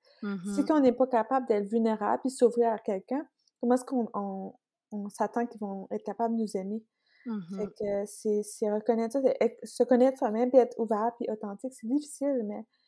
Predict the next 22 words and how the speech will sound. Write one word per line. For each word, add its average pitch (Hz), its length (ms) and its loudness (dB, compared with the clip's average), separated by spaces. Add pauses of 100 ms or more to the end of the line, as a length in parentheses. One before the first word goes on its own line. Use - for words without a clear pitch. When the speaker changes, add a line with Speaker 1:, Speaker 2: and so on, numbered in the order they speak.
(400)
Speaker 2:
heu, 202 140 -4
c'est 247 160 0
de 240 40 6
même 262 160 8
qu'on 233 180 8
réussit 226 360 4
à 226 100 6
bâtir 214 340 -2
des 220 140 4
relations 202 580 -4
qui - 140 -20
sont 196 340 -8 (180)
Speaker 1:
Oui, 226 220 -8 (380)
puis 294 260 2
moi, 285 260 4
je 320 60 2
dis 285 100 4
à 294 100 8
mes 233 140 2
clients, 233 480 -2
là, 196 160 -2
si 254 220 -6